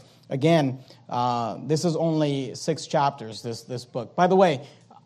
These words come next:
I, I meant, I meant to say this, but for s-, every, every time we finish a book, people always ask me, "What's the next book?" Obviously, next Wednesday night, Brother Stuckey is gonna be preaching,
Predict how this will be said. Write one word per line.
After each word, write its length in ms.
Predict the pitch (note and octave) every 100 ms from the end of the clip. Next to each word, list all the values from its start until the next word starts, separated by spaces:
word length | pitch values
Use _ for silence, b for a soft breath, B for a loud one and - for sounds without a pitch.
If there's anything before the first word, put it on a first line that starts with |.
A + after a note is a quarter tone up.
| -
I, 240 | D3 C#3+
I 20 |
meant, 280 | D3 E3+ D#3+ C#3
I 60 |
meant 200 | D#3+ D#3
to 60 | C#3
say 180 | D#3+ D#3+
this, 240 | C#3+ B2+
but 340 | - B2 A#2
for 260 | - A#2+ A#2
s-, 160 | B2 -
every, 240 | C3+ C#3 B2+
every 280 | C#3+ D3+
time 240 | C#3+ D#3+ C#3
we 100 | C3
finish 240 | C#3+ B2+
a 20 | C3
book, 220 | C3+ C3
people 160 | B2+
always 160 | B2+ B2
ask 220 | B2+ B2+
me, 100 | A#2
"What's 240 | A2+ B2 -
the 80 |
next 240 | A#2+ A#2 -
book?" 240 | C3+ B2+ B B B
Obviously, 360 | C#3 D3 D#3+ D#3
next 320 | C#3 D3+ -
Wednesday 320 | D3 D#3 C3
night, 380 | C3 C3+ C3 -
Brother 180 | B2+ A#2+
Stuckey 240 | - D#3+
is 100 | D#3
gonna 120 | D#3
be 80 | D3+
preaching, 480 | D3 E3 D3+ D#3